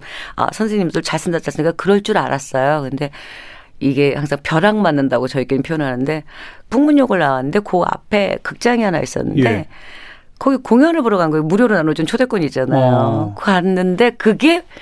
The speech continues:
Speaker 1: 브레이트의 그 무덤 없는 죽음이었어요.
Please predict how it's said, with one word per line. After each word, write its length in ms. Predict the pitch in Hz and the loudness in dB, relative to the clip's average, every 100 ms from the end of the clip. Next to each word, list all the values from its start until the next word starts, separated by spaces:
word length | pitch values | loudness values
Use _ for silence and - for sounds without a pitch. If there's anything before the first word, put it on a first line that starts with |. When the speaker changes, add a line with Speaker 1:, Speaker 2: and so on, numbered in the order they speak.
| - - - | -20 -20 -10
Speaker 1:
브레이트의 440 | - 165 156 156 | -2 -2 -2 -4
그 100 | 147 147 | -2 -2
무덤 280 | 131 233 220 | 0 2 2
없는 240 | 165 139 | 0 -4
죽음이었어요. 680 | 123 - 123 113 101 - - | -6 -10 -10 -8 -10 -12 -12